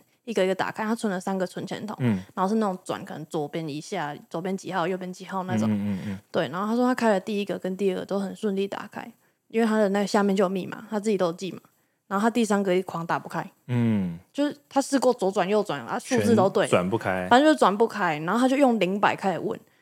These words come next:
Speaker 1: 然后问，问超久，就是说是不是他们生气我把他送走？也不是，然后是不是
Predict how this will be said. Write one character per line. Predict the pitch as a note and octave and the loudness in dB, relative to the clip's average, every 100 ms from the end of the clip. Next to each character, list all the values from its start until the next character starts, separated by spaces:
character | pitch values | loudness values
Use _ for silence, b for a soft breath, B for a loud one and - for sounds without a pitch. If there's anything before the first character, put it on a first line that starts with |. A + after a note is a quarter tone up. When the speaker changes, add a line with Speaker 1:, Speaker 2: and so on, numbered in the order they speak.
| b - | b -2
Speaker 1:
然 | A3 | 2
后 | D4 | 6
问， | B3+ A#3+ | 4 2
问 | - D4 A3 | 2 2 4
超 | A3 G#3 | 4 4
久， | G#3 C#3+ | 4 -2
就 | A#3 | 2
是 | B3+ | 0
说 | B3 A#3+ G#3+ A3+ - - - | 2 2 2 0 -10 -20 -6
是 | B3+ | -2
不 | |
是 | A3+ | 2
他 | A3 | 4
们 | G#3 | 2
生 | F#3 F#3+ | 0 -2
气 | G#3 F#3+ | 0 -2
我 | E3 | 0
把 | D#3 | 0
他 | E3 | -2
送 | - - - | -4 -8 -10
走？ | - _ _ | -20 _ _
也 | F3+ | -10
不 | F3+ | -8
是， | F3 G#3+ F#3+ | -8 -6 -4
然 | E3 | -2
后 | F3 | -4
是 | G#3+ A3+ | -2 -4
不 | |
是 | G#3 G#3+ | 0 0